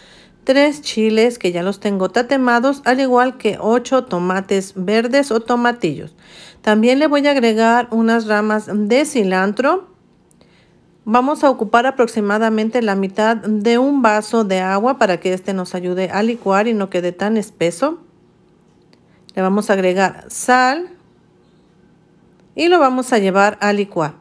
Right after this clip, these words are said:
En esta licuadora me da, eh, la opción de ir moliendo de poco en poco y así poder saber yo cuánto es lo que yo quiero de espeso. Y pues así es el resultado de esta rica y deliciosa salsita verde,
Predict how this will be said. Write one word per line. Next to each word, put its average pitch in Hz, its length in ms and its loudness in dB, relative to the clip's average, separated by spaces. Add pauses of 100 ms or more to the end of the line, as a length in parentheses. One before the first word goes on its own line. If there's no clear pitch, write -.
En 208 160 -2
esta 233 200 -2
licuadora 262 540 0
me 226 160 -2
da, 202 400 -2
eh, 208 240 -2
la 208 140 0
opción 220 420 -2
de 220 160 2
ir 208 340 0
moliendo 202 720 -2
de 220 100 0
poco 185 320 -4
en 214 140 -2
poco 277 480 0 (380)
y 302 140 2
así 302 260 2
poder 254 320 2
saber 220 420 0
yo 254 480 0 (340)
cuánto 202 640 0
es 196 360 0 (160)
lo 226 200 2
que 240 140 -2
yo 196 160 0
quiero 185 380 2
de 190 280 0
espeso. - 500 -8 (640)
Y 214 100 2
pues 214 240 0
así 240 300 0
es 262 220 2
el 269 120 0
resultado 233 800 0
de 202 360 0
esta 220 300 -2
rica 226 500 0
y 240 120 0
deliciosa 220 1160 -2
salsita 196 760 -4
verde, 208 640 -2